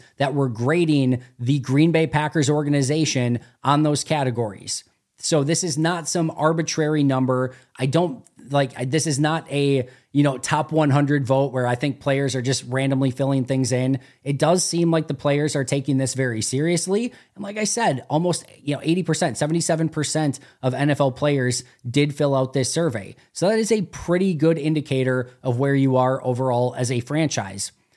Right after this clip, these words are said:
This is a very interesting point to keep in mind here as we kinda go through these grades in a little bit more detail.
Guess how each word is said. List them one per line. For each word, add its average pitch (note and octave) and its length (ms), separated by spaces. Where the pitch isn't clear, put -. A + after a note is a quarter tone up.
This D#3+ 300
is A3+ 120
a G#3+ 120
very D#3+ 340
interesting D3+ 560
point C3+ 360
to C3+ 100
keep C3+ 360
in B2+ 500
mind C3 460
here A#2+ 220
as A2+ 120
we B2 120
kinda B2 240
go B2+ 200
through B2+ 340
these A#2+ 220
grades B2+ 360
in B2 80
a A2+ 80
little A#2+ 180
bit A#2 140
more A#2 160
detail. A2+ 540